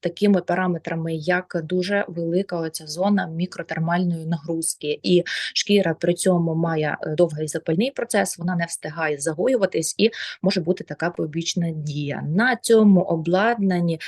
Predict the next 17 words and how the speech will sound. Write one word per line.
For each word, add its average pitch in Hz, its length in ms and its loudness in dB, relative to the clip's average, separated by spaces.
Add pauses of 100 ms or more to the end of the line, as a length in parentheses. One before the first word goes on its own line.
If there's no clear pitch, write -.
(100)
сімдесят 180 640 0
мікрометрів, 175 1000 -2
е, 170 200 -2
саме 185 420 2
такий - 420 -2
адекватний 170 1160 -2
показник, 175 720 2
який 180 360 -8
дозволяє 165 720 -2 (320)
достатньо 180 560 0
випарувати 160 600 -4
шкіру, 160 300 -6
щоб 160 220 -6
отримати 156 380 -4
гарні 151 340 -6
результати, 196 760 -2
але 185 300 0